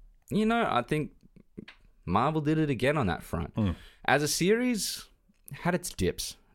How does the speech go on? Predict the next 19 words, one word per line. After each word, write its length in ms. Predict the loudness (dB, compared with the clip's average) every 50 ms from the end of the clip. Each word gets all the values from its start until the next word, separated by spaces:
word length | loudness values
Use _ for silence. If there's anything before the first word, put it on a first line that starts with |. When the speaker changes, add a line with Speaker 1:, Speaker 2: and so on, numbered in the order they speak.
| -6 0
Speaker 1:
Definitely 380 | 2 2 2 2 0 -2 0 2
had 240 | 2 0 0 0
some, 160 | -2 0 2 4
Speaker 2:
Yeah. 200 | 4 4 4 2 -2
Speaker 1:
some 240 | -4 -2 0 0 0
points 300 | -2 -2 -2 -2 0 0
that 100 | 0 2
were 60 | 2
low. 480 | 2 4 4 4 4 4 2 0 -4 -6 -10 _ _ _ _ -20 -20 _ _ -4
Episode 400 | -2 -2 2 2 2 2 2 -2 -6
two 360 | -2 0 2 2 2 2 0
and 140 | 0 -2 -4
three. 680 | -6 -4 0 2 2 4 4 2 2 0 -2 -4 -6 -14 _ _ _ _ _ _ _ _ _ _ -20 -20 _ _ _ _ _ _ _ _ _ 0
Or 120 | 2 2
was 120 | 2 2
it 80 | 0 -4
three 220 | -2 0 0 2
and 120 | 2 0 -2
four? 360 | -4 -2 -2 -2 -2 -4